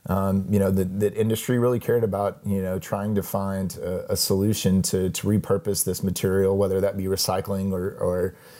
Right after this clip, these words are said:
you know, repurposing it for, for some other use. And so when I first started, that was just, you know, trying to,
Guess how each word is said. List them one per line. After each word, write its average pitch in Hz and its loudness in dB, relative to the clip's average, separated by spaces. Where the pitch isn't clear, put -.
you 98 4
know, 95 2
repurposing 101 -2
it 98 0
for, 95 2
for - -4
some 110 0
other 98 2
use. 107 -2
And 104 4
so 101 4
when 147 6
I - 10
first 131 6
started, 135 8
that 113 6
was 98 2
just, - -2
you 113 6
know, 98 2
trying 110 -2
to, 98 4